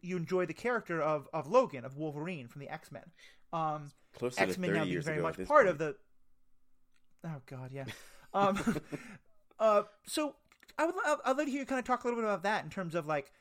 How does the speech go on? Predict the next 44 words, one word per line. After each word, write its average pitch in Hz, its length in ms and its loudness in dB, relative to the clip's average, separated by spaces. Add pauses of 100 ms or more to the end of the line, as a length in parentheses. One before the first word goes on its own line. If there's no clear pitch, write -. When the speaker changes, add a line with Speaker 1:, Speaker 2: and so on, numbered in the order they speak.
(560)
Speaker 1:
what 208 340 2
that 240 160 0
character 214 340 -2
meant 185 240 -2
to - 120 -8
you 175 240 0
at 175 120 -4
that 160 180 -2
younger 165 300 -4
age 190 500 -4
and 151 380 -8 (540)
how - 320 2
your 220 120 -2
feelings 196 360 -4
either 165 140 -4
have 170 300 -2
or 185 40 -6
haven't 165 240 -4
changed 190 420 -8
and 151 80 -10
evolved, 156 500 -4 (100)
um, 147 460 -6 (120)
as 160 200 -2
you've 160 120 -8
kind 165 120 -4
of 139 80 -10
learned 156 260 -4
much 156 180 -10
more 165 200 -4
about 143 220 -6
the 139 80 -14
universe 156 540 -6
that, 143 160 -8 (100)
that 135 280 -4
X-Men 151 520 -6
and, 135 220 -12
and 143 180 -12
Marvel 143 340 -4
and 139 80 -6
all 135 120 -4
that 139 160 -6
inhabit. 139 380 -12 (500)
Speaker 2:
So, 120 380 2
uh, 101 500 4